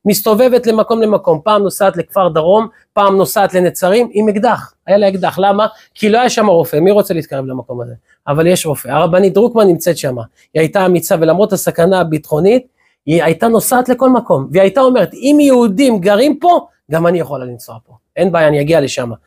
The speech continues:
בתקופת הפיגועים שהיו אחרי ההסכמים הנוראים האלה, הסכמי ס-, אוסלו הארורים האלה, שבה בין היתר רצחו את הנהג של הרב, של הרב דרוקמן,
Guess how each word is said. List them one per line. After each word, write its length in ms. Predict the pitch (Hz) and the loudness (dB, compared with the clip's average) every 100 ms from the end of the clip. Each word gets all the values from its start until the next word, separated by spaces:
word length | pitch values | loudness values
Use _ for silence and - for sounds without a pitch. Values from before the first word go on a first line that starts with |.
| - - - | -20 -18 -4
בתקופת 500 | 165 185 170 220 202 | -2 -2 0 0 0
הפיגועים 480 | 185 170 170 196 | -2 -2 2 2
שהיו 300 | 151 156 175 | 2 0 0
אחרי 500 | 156 160 185 165 147 | 0 2 2 2 0
ההסכמים 600 | 139 147 143 170 180 180 | -2 -4 -2 -2 2 2
הנוראים 560 | 160 147 160 160 170 185 | 2 0 0 0 2 2
האלה, 200 | 170 160 | 2 0
הסכמי 400 | 147 - 170 185 | -4 0 2 2
ס-, 200 | - - - _ - | 0 -10 -18 _ -4
אוסלו 420 | 214 233 240 214 | 0 0 0 2
הארורים 460 | 185 185 190 214 208 | 4 2 2 2 2
האלה, 320 | 160 151 170 202 _ _ _ | 2 0 -2 -2 _ _ _
שבה 680 | - 170 170 214 208 185 - - | -4 -4 0 2 2 0 -2 -8
בין 300 | 147 147 208 | -14 -2 2
היתר 420 | 196 214 220 208 180 160 | 4 2 0 0 -2 -2
רצחו 340 | 151 - 233 | -8 -4 -2
את 120 | 208 | 0
הנהג 280 | 190 185 196 | 0 0 -2
של 160 | - 175 | -2 -2
הרב, 220 | 175 143 | 0 -2
של 180 | - 160 | -2 -2
הרב 180 | 160 147 | -2 -2
דרוקמן, 460 | 156 160 147 175 | -2 -2 0 -2